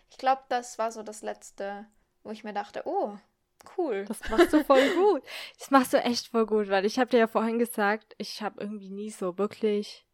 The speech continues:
Speaker 2: den Bezug zu Yoga gefunden irgendwie. Ich hab's immer wieder mal probiert, aber irgendwie, ich glaub, alleine würd ich's auch jetzt nicht so aktiv machen, aber zum Beispiel mit dir zusammen war es halt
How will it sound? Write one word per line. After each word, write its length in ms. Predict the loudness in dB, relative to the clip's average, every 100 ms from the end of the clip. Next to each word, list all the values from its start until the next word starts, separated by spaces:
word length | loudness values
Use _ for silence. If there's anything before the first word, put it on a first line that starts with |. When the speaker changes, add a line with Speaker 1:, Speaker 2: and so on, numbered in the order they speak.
| _
Speaker 2:
den 100 | -4
Bezug 360 | -4 -4 -14 -20 _
zu 140 | 0 2
Yoga 300 | 2 2 0
gefunden 540 | 0 0 -2 -2 -2
irgendwie. 260 | -2 -2 -2
Ich 160 | -4
hab's 160 | -6 -6
immer 260 | -2 0
wieder 140 | 0 0
mal 160 | 0
probiert, 800 | -4 -8 0 4 4 4 4 0
aber 180 | -6 -10 -8
irgendwie, 640 | -8 -6 -6 -6 -6 -10 _ _ _ _
ich 120 | -12 2
glaub, 200 | 2 4
alleine 460 | 4 6 6 2
würd 100 | 0
ich's 120 | -4 -4
auch 160 | -6
jetzt 140 | -8 -10
nicht 180 | -12
so 80 | -10
aktiv 380 | -12 -10 -14 -8
machen, 480 | -6 -6 -10 -10 -8
aber 420 | -4 0 0 -2 -8 _ _
zum 120 | -8
Beispiel 200 | -6 -4
mit 160 | -6 0
dir 120 | 0
zusammen 600 | 0 0 0 2 -2 0
war 140 | -2
es 120 | -2 -4
halt 420 | -6 -6 -10